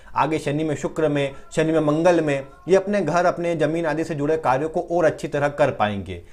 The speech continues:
यानी शनि की महादशा प्रारंभ होना इनके जीवन में इनको कई गुना अधिक तरक्की भी देगा, सफलता भी देगा और ऊंचाई में ले जाने का काम करेगा। क्योंकि देखिए कारक ग्रह की दशा आ जाती है ना जब कुंडली में,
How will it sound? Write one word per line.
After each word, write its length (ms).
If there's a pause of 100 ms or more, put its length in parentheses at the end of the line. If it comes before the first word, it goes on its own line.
(160)
यानी 220
शनि 280
की 120
महादशा 360
प्रारंभ 380
होना 220
इनके 260
जीवन 280
में 140
इनको 340 (360)
कई 200
गुना 220
अधिक 360
तरक्की 560
भी 120
देगा, 280
सफलता 400
भी 140
देगा 400 (180)
और 300
ऊंचाई 340
में 180
ले 160
जाने 200
का 60
काम 280
करेगा। 520 (240)
क्योंकि 160
देखिए 240
कारक 480
ग्रह 220
की 120
दशा 240
आ 60
जाती 260
है 60
ना 60
जब 200
कुंडली 300
में, 260